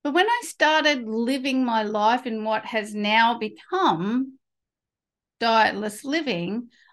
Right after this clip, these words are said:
I let go of all of that, of the whole lot. I thought, "So be it. I'm probably gonna be fat forever, and I'm just gonna get on with the business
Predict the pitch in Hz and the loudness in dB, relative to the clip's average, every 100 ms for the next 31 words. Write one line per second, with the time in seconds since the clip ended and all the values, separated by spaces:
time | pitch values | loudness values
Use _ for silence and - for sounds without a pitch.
0 | - 302 294 302 294 262 - - 240 247 | -4 -2 0 2 2 2 -2 0 0 -2
1 | 233 - 254 269 269 254 - 220 208 180 | -8 -2 0 2 2 0 -2 -4 2 2
2 | - - _ 220 233 226 - 269 269 262 | 2 -2 _ -8 -6 -10 2 4 4 2
3 | 254 - 214 196 180 - - - _ _ | -2 -6 2 2 2 -2 -16 -20 _ _
4 | _ _ 226 240 262 262 - _ _ _ | _ _ -4 0 2 2 0 _ _ _
5 | - 311 311 247 226 185 - - 220 226 | -6 -4 0 2 2 0 -6 -6 -6 -4
6 | 254 330 262 220 208 202 - _ _ - | -4 -4 -4 -4 -4 -4 -6 _ _ 0
7 | 247 247 - _ _ - - 294 - 190 | 2 2 -2 _ _ -8 -4 -4 -2 -2
8 | 240 320 359 - 226 226 226 226 - 214 | 0 0 0 2 2 4 0 -2 -4 -4
9 | 202 240 262 - - 233 214 196 190 233 | -4 -6 -6 -12 -6 -4 -4 -6 -2 0
10 | 302 320 320 294 311 262 233 226 233 226 | 4 4 4 2 -2 -4 -4 -4 -4 -4
11 | 233 - | -4 -10